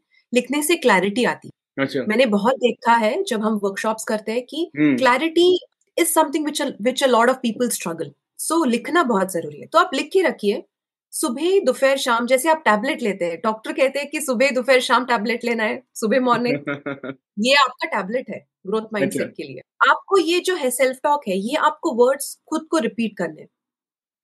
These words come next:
Speaker 1: three times or five times।
Speaker 2: ओके।
Speaker 1: राइट? जैसे, you know, a lot of doctors and Ayurvedic practitioners, they talk about breath, they talk
Speaker 2: हम्म।
Speaker 1: about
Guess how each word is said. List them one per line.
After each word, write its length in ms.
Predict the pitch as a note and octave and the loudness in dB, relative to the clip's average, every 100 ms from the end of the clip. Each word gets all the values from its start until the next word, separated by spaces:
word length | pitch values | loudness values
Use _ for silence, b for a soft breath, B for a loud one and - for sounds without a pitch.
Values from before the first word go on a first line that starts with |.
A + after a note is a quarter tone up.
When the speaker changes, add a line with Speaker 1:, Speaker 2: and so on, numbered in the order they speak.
| B3+ | -6
Speaker 1:
three 280 | C#4+ C#4+ | -2 2
times 280 | C#4+ D4 C4 | 2 2 0
or 100 | A3+ | 2
five 200 | F3+ E3 - | 0 0 -6
times। 380 | D3 - - - - | -10 -10 -12 -8 -4
Speaker 2:
ओके। 260 | C3 C3+ E3+ | -2 -2 -4
Speaker 1:
राइट? 400 | G#2 F3+ F#3 B3 _ _ _ _ _ G3 | -6 -8 -8 -8 _ _ _ _ _ 0
जैसे, 600 | G#3+ G#3 B3 A#3+ A#3+ - - | 2 4 4 4 2 -4 -2
you 100 | G3+ | 0
know, 160 | D4+ F#4 - B3 | 0 -4 -6 0
a 60 | |
lot 120 | B3+ D#4+ | 2 2
of 60 | |
doctors 560 | G#3+ G3 F#3+ A#3+ A#3 A3+ | 2 0 0 -2 -2 -2
and 160 | G#3+ | 0
Ayurvedic 420 | G3 G#3 G#3 G#3+ A3 | 2 2 0 -2 -4
practitioners, 680 | G#3 G3 A3 G#3+ G#3+ G#3+ | -4 -4 -4 -4 -2 -2
they 140 | G3+ A3+ | 2 4
talk 140 | A#3+ | 4
about 180 | B3+ C#4+ | 2 0
breath, 520 | F#3+ G3+ G3+ G3 - - _ _ D3 | 2 2 2 0 -20 -20 _ _ 4
they 40 | |
talk 120 | G#3+ | 4
Speaker 2:
हम्म। 120 | C4 | 4
Speaker 1:
about 160 | A#3+ B3 | 2 0